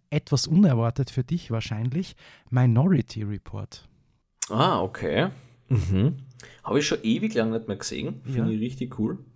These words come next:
Speaker 1: Ich mag die Geschichte sehr gern. Also ich mag die Idee von dem Film richtig gern. Ich bin mir nicht, ich, ich mag den Tom Cruise richtig, richtig, richtig, richtig in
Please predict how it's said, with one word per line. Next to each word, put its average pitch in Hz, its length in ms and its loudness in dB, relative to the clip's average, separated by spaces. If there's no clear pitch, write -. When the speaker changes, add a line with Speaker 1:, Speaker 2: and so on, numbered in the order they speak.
Speaker 1:
Ich 156 100 4
mag 147 200 6
die 139 80 2
Geschichte - 440 2
sehr 113 140 0
gern. 110 260 0
Also 120 140 2
ich 131 60 6
mag 139 200 4
die 139 140 0
Idee 127 320 4
von 117 160 4
dem 113 140 4
Film 123 260 4
richtig 127 380 -2
gern. 156 240 6
Ich 196 100 0
bin 196 280 8
mir 190 160 8
nicht, 180 220 6
ich, 175 160 2
ich 170 60 8
mag 156 160 8
den 160 100 6
Tom 143 180 6
Cruise - 340 2
richtig, - 500 -4
richtig, 135 380 0
richtig, 127 380 -4
richtig 131 460 -4
in 131 360 0